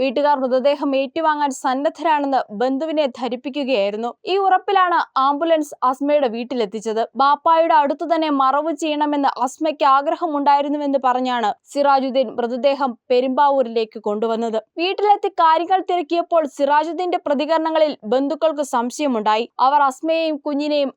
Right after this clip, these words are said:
ആശുപത്രിയിൽ എത്തിച്ച് ചികിത്സ നൽകാത്തതിനെ ചോദ്യം ചെയ്തു. തുടർന്ന് ഇവർ തമ്മിൽ വാക്കേറ്റവും കയ്യേറ്റവും ഉണ്ടായി. ഇരുവിഭാഗത്തെയും അഞ്ചു പേർക്ക് വീതം പരിക്കേറ്റു. ഇവരെ ആശുപത്രിയിൽ പ്രവേശിപ്പിച്ചു. വീട്ടുകാർ അറിയിച്ചതിനെ തുടർന്ന്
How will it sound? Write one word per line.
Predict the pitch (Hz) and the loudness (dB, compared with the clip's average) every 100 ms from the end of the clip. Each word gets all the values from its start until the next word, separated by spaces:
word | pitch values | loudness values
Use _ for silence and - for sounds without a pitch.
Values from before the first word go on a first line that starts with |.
| - 254 | 0 0
ആശുപത്രിയിൽ | 277 269 302 311 311 277 | 0 -4 -4 -2 0 0
എത്തിച്ച് | 262 262 277 - _ | 0 -2 -2 -2 _
ചികിത്സ | - 262 311 359 320 | -6 -4 -4 -4 -2
നൽകാത്തതിനെ | 294 277 285 277 269 254 247 - | 0 2 2 2 0 -2 -4 -4
ചോദ്യം | 233 233 269 226 | -2 -2 -2 -2
ചെയ്തു. | 214 214 - 285 | -2 -2 -2 0
തുടർന്ന് | 294 311 294 | 0 0 0
ഇവർ | 294 294 | -2 -2
തമ്മിൽ | 294 285 262 233 | 0 0 0 2
വാക്കേറ്റവും | 254 277 320 302 302 269 240 | 0 0 -6 -4 -2 -2 -2
കയ്യേറ്റവും | 233 247 277 277 285 214 | -2 -2 -2 0 -2 -2
ഉണ്ടായി. | 202 214 214 214 320 | -2 0 0 -2 -2
ഇരുവിഭാഗത്തെയും | 370 381 311 339 370 381 392 370 311 | 0 0 0 0 2 0 -2 0 0
അഞ്ചു | 294 339 392 370 | 0 -2 -2 0
പേർക്ക് | 349 339 302 | 0 0 -4
വീതം | 294 269 233 | -2 -2 -2
പരിക്കേറ്റു. | 214 220 208 196 220 - 269 | -4 -2 -2 -2 -4 -4 0
ഇവരെ | 277 269 240 | 2 4 2
ആശുപത്രിയിൽ | 254 277 277 269 254 247 | 0 -2 -2 0 0 0
പ്രവേശിപ്പിച്ചു. | 220 202 226 - 208 202 240 - | -2 -2 -4 -6 -14 -6 -4 -2
വീട്ടുകാർ | 330 370 415 403 415 392 | -2 0 2 4 6 4
അറിയിച്ചതിനെ | 359 339 370 349 349 | 2 -2 0 0 0
തുടർന്ന് | 339 330 339 | -2 0 0